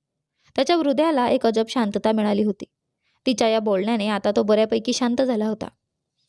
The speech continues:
आता तर रोशनीने तिच्या प्रेमाचा सुंदर स्वीकार केला होता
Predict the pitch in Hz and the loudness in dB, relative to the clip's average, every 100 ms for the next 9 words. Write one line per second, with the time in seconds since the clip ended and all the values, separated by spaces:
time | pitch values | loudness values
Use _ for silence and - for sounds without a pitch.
0 | - 220 233 233 226 208 214 247 226 220 | -8 -2 0 2 2 0 0 0 0 0
1 | 208 226 220 214 220 226 226 226 220 226 | -2 -2 0 -2 0 0 0 2 2 2
2 | 226 214 220 233 247 226 196 - | 0 -2 0 0 0 -2 -4 -10